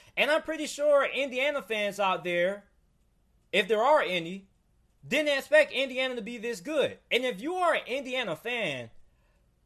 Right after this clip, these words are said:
let it be known down in the comment section down below.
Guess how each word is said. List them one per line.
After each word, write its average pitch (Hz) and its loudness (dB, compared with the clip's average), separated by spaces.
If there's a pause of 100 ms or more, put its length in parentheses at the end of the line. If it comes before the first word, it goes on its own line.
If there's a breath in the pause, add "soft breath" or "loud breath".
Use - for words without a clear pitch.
(160)
let 311 4
it 370 -6
be 330 -4
known 262 0
down 240 0
in 220 -8
the 185 -18
comment 220 -6
section 202 -6
down 185 0
below. 185 0